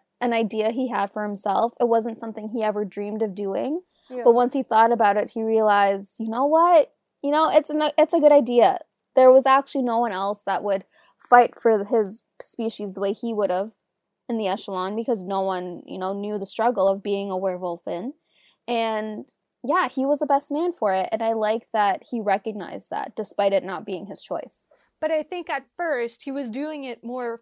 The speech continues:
Speaker 2: for other people and mostly just to save his family, as in Blade
Speaker 1: Yeah.
Speaker 2: and everyone else. He wasn't doing it for him,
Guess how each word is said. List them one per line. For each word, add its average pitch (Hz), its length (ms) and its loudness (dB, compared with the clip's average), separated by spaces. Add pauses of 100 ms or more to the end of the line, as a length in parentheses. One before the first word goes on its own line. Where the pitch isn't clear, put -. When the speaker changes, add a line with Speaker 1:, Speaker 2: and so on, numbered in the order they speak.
Speaker 2:
for 226 460 -8
other 240 320 -6
people 320 580 -6
and 233 160 -8
mostly 226 380 -10
just 233 280 -10
to 226 60 -18
save 226 360 -12
his 226 180 -14
family, 233 680 -12
as 220 200 -12
in 220 260 -10
Blade 226 240 -6
Speaker 1:
Yeah. - 160 -6
Speaker 2:
and 220 260 -14
everyone 208 420 -14
else. 214 340 -16
He 262 80 -14
wasn't 330 300 -8
doing 254 280 -12
it 220 180 -14
for 202 120 -16
him, 233 560 -18